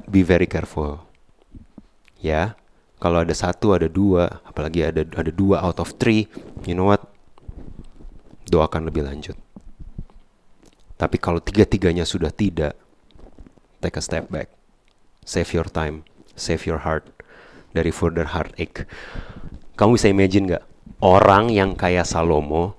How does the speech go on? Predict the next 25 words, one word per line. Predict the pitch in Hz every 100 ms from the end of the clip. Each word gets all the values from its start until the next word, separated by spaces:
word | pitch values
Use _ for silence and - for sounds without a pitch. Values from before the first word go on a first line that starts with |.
| -
yang | 98 87
have | - - 110 110 - - - _ -
the, | 98 90 85 -
saya | 120
bisa | 120 104 98
bilang | 98 104 110
a | 95
complete | - 92 98 107 -
wisdom, | 87 - 92 131 - - _ -
karena | - 101 101
dia | 101
minta | 101 92 90 -
takut | 85 90 90
akan | 87 87
Tuhan | 104 101 80
ya, |
dia | 85 117
minta | 113 98 92
hikmat, | 104 - 104 - -
bener | 107 80
ya? | 71 _ - - - - - _ _ _ _ - - -
Dia | 110 120
punya | 117 101 95
complete | 98 95 - - 98
wisdom. | 90 - 78